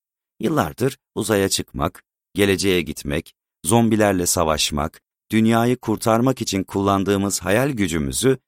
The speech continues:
henüz bizim için yabancı olan ve acemi olduğumuz bir mecrada yokluyorduk. Hoşumuza gidiyor, garip geliyordu. "Hasancan sana da mı anlattı?" "Yaptın mı ulan?" diye bana döndü heyecanla.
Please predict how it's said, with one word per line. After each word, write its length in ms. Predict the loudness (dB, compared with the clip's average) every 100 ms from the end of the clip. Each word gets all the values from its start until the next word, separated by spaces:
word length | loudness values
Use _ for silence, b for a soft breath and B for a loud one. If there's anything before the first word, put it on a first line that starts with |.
| _ _
henüz 360 | -4 -2 -2 -4
bizim 300 | -4 -2 0
için 260 | 0 0 2
yabancı 520 | 2 2 0 2 0
olan 360 | 0 0 -2 -4 _ -2
ve 160 | -2 -2
acemi 400 | -4 0 2 4
olduğumuz 640 | 2 2 0 0 0 -2 -4
bir 140 | -4
mecrada 600 | -2 -2 -2 -4 -2 0
yokluyorduk. 760 | 2 0 -2 0 0 0 -6 -20 _ _
Hoşumuza 500 | -4 -2 -2 -4 -6
gidiyor, 520 | -4 -2 0 0 -2 -2
garip 280 | -2 -2 -2
geliyordu. 460 | -2 0 -2 -4 -10 _ _ _ _ _ _ _ _ _
"Hasancan 560 | -4 -2 0 0 -2 -2
sana 360 | -2 -4 0 0
da 80 |
mı 100 | 2
anlattı?" 480 | 2 0 -2 -6 -14 _ _ _ _ _ _ _ _ _ _ _ _ _ _ -6
"Yaptın 380 | -2 -2 2 2
mı 140 | 4
ulan?" 320 | 4 4 2 -6 _ _ _ _ _ -8
diye 320 | -2 -2 0
bana 260 | 0 0 0
döndü 280 | 0 0 -2
heyecanla. 580 | -2 -4 -8 -8 -12